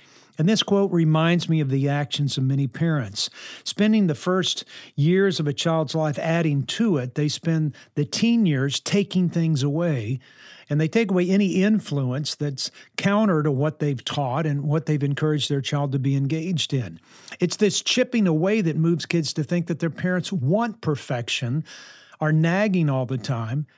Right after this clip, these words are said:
and are never satisfied with them. And catch this, I think this is important, that sadly many parents spend their child's preteen years telling them what they're doing right, and then they spend their teen years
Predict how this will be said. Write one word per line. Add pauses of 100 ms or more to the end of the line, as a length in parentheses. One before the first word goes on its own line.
(120)
and
are
never
satisfied
with
them. (280)
And
catch
this,
I
think
this
is
important,
that
sadly
many
parents (380)
spend
their
child's
preteen
years
telling
them
what
they're
doing
right,
and
then
they
spend (340)
their
teen
years